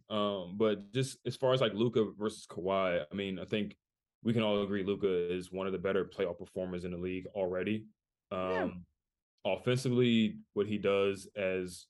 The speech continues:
Speaker 1: just an engine, like, just a tank, he's just gonna get to the rim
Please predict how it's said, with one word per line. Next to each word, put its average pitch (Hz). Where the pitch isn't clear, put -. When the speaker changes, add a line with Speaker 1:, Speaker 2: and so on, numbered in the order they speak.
Speaker 1:
just 98
an 92
engine, 101
like, 90
just 92
a 92
tank, 101
he's 101
just 95
gonna 98
get 110
to 135
the 117
rim 107